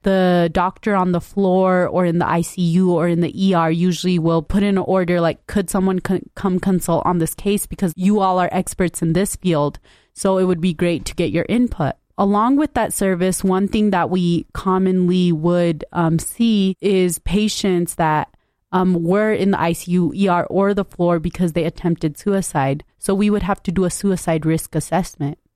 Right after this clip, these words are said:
And, um, the very first patient that I saw, again, I'm a, you know, first, first day of my third year, I'm like, "Okay, what am I gonna see?" So I went into this patient's room,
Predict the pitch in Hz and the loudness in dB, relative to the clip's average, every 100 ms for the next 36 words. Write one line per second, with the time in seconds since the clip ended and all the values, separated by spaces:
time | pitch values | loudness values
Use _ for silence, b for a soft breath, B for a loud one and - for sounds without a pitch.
0 | _ _ - 220 202 196 190 - - 190 | _ _ -2 0 2 2 0 -2 0 2
1 | 185 175 175 - 175 196 190 214 226 247 | 4 2 0 -2 -4 0 2 0 0 -2
2 | - 214 208 220 196 180 160 - - 185 | -2 -2 0 0 0 0 0 -2 0 2
3 | 180 175 175 - 180 208 190 175 175 170 | 2 0 0 -2 0 0 2 2 2 2
4 | 165 156 - _ - 170 190 208 202 165 | 2 0 -4 _ -20 -6 0 2 4 0
5 | 156 - 202 202 202 208 - - _ _ | -2 -2 0 2 0 -2 -6 -12 _ _
6 | 233 233 - 190 196 190 185 180 190 - | -2 0 0 0 2 2 2 2 0 0
7 | 165 165 165 160 151 208 214 214 175 185 | 2 2 2 0 0 0 0 0 0 2
8 | 175 170 170 b b b _ 202 202 208 | 2 2 0 b b b _ 0 2 2
9 | 190 - - 208 226 208 175 190 196 196 | -2 -6 -4 -2 2 0 2 2 2 0
10 | 175 185 170 - 262 202 160 - b b | 0 -2 -2 0 0 2 0 -4 b b
11 | b _ - 233 226 220 214 226 254 294 | b _ 0 2 2 2 0 0 2 2
12 | 294 311 294 - 247 220 226 202 214 214 | 0 0 -2 -2 -2 0 0 0 0 2
13 | 196 190 | 2 0